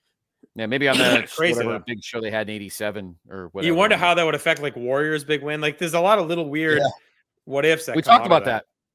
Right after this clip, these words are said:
Speaker 1: Yeah, Dave and I talked about that. The whole ripple effect, everything would have changed. Would DiBiase had won the belt at WrestleMania four if they decided to keep the belt on Savage?
Speaker 2: Right.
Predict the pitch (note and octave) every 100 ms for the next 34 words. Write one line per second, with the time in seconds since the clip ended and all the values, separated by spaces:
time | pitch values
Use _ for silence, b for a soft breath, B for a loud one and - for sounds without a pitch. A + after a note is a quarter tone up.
0 | B2 D3 C#3 - D3 E3 D#3+ D#3+ F3+ C3
1 | G#2 G#2 F#2+ A2 G2+ C#3 C3+ E3+ F3+ A#2+
2 | A2+ - A#2+ B2+ B2+ A#2+ - D3 A#2+ b
3 | b B2+ E3+ C3 E3 D3 D3+ D#3+ - D#3
4 | F#3+ E3+ B2+ G#2 G#2+ G2+ E2+ G#2 - G#2
5 | G2 F#2+ - G#2 F#2 E2+ _ G#2 - G#2
6 | - A2 G2+ F2+ G#2 - F#2 - G2 G2
7 | F#2+ - F#2+ G2 G#2+